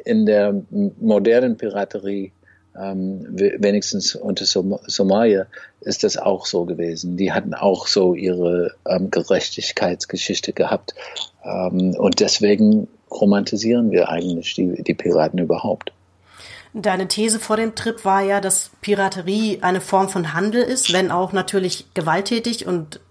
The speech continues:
Speaker 2: es ist ein Verbrechen. Ähm,
Speaker 1: Mhm.
Speaker 2: ist, siehst du das immer noch so?
Speaker 1: Ja, auf jeden Fall. Ähm, also wenn Somalia jetzt, <coughs> Entschuldigung, wenn Somalia jetzt, ähm, äh,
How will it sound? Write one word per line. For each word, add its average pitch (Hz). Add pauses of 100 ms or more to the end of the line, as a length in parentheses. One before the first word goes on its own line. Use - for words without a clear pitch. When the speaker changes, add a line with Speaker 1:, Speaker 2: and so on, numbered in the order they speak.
Speaker 2:
es 147
ist 175
ein 175
Verbrechen. 240 (540)
Ähm, 190
Speaker 1:
Mhm. 214 (200)
Speaker 2:
ist, 202
siehst 190
du 240
das 226
immer 214
noch 240
so? 269 (560)
Speaker 1:
Ja, 120 (120)
auf 127
jeden 135
Fall. 95 (400)
Ähm, 127 (180)
also 127 (240)
wenn 147
Somalia 139
jetzt, - (180)
<coughs> -
Entschuldigung, 117 (380)
wenn 135
Somalia 127
jetzt, - (240)
ähm, 110 (220)
äh, 127